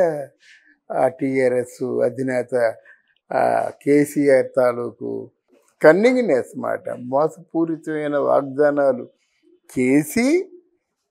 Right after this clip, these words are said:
తనను ఇంకా ఇంకొకరు అయినట్టయితే పెద్ద రెబల్ అయిపోయేవాళ్ళు. తను ఎంత డిగ్ని-, డిగ్నిటీ, డిగ్నిఫైడ్‌గా ఉందంటే,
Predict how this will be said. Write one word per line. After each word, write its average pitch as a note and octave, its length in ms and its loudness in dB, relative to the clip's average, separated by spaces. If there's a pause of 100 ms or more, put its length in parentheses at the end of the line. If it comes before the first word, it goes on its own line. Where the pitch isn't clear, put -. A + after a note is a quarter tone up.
(1120)
తనను G#3+ 760 -2
ఇంకా D#3+ 240 -2
ఇంకొకరు A3 460 2
అయినట్టయితే A#3+ 580 2
పెద్ద A3+ 640 2
రెబల్ G#3+ 380 8
అయిపోయేవాళ్ళు. C#3+ 800 4 (560)
తను F3+ 160 4
ఎంత C#3+ 300 2
డిగ్ని-, G3+ 640 -2
డిగ్నిటీ, G#3 960 -6
డిగ్నిఫైడ్‌గా E3+ 960 2
ఉందంటే, C#3 1000 0